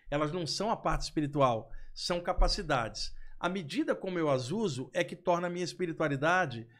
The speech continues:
é, deixa eu, vamos dar um exemplo. Uma coisa é o conjunto de potenciais. Outra coisa é o caráter da pessoa. Vamos botar duas tabelas.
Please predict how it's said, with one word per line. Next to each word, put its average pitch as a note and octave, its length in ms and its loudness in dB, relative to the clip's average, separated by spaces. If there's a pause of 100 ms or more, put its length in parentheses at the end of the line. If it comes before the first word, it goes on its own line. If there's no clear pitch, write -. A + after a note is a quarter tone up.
(240)
é, C#3+ 120 -2
deixa C#3+ 220 0
eu, C3+ 100 -2
vamos F3+ 240 0
dar F#3 80 4
um G3 60 4
exemplo. C3+ 500 -2 (460)
Uma E3+ 200 2
coisa F#3 420 4
é - 20 6
o F3 60 2
conjunto F3+ 560 -2
de - 100 -4
potenciais. C#3+ 960 -4 (240)
Outra E3 220 -2
coisa E3 260 0
é - 20 4
o F3 60 0
caráter E3+ 460 0
da E3+ 100 2
pessoa. B2+ 460 -2
Vamos E3 180 -6
botar E3+ 220 0
duas G3 240 -4
tabelas. A#2 640 -4